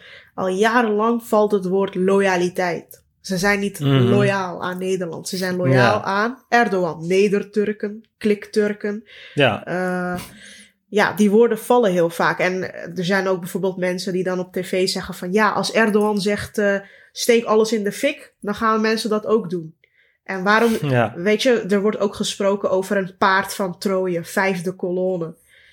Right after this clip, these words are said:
Speaker 1: Ja, dat is een
Speaker 2: Ja.
Speaker 1: gevaar voor Nederland, de Turken, omdat ze zo nationalistisch en
Speaker 2: Ja.
Speaker 1: niet loyaal zijn aan Nederland. Hoe,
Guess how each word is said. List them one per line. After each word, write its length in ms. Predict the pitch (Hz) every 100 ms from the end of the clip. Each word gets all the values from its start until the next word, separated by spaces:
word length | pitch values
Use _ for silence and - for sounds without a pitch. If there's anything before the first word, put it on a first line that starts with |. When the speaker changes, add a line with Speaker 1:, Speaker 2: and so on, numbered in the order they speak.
| _
Speaker 1:
Ja, 180 | - -
dat 100 | -
is 140 | - 208
een 140 | 160
Speaker 2:
Ja. 60 | -
Speaker 1:
gevaar 360 | - 233 226
voor 220 | 226 208 202
Nederland, 520 | 214 214 185 175 175
de 120 | 185
Turken, 440 | - 190 185 170
omdat 280 | 170 180 185
ze 80 | 190
zo 200 | 190 208
nationalistisch 800 | 202 208 214 202 208 214 202 185
en 300 | - 185 185
Speaker 2:
Ja. 420 | - 107 143 131 196
Speaker 1:
niet 180 | 214 220
loyaal 460 | 196 190 202 214
zijn 280 | 185 185 180
aan 140 | 170 175
Nederland. 460 | 202 202 170 165
Hoe, 400 | 180 233 233 226